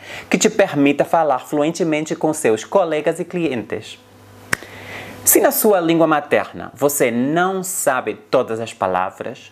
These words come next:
em espanhol você também não as conhecerá. Mas isso não vai te impedir falar fluentemente. Dito tudo isso, agora é que posso responder à pergunta sobre quanto tempo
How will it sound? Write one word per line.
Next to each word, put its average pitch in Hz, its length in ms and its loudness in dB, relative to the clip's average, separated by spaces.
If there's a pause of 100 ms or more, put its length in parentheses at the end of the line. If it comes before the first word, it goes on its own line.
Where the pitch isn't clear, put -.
(380)
em 160 200 4
espanhol 110 640 0 (260)
você 151 220 2
também 151 420 0
não 156 480 0
as 147 100 -2
conhecerá. 139 680 -2 (1160)
Mas 185 180 4
isso 202 240 2
não 185 460 2
vai 170 160 0
te 175 120 -4
impedir 151 440 0
falar 143 680 0
fluentemente. 135 960 -2 (1000)
Dito 277 240 4
tudo 101 320 2
isso, 123 480 0 (240)
agora 165 440 4
é 165 120 2
que 160 140 2
posso 165 440 2
responder 123 580 0
à 123 60 4
pergunta 110 600 -2
sobre 113 240 -4
quanto 233 480 0
tempo 147 580 -2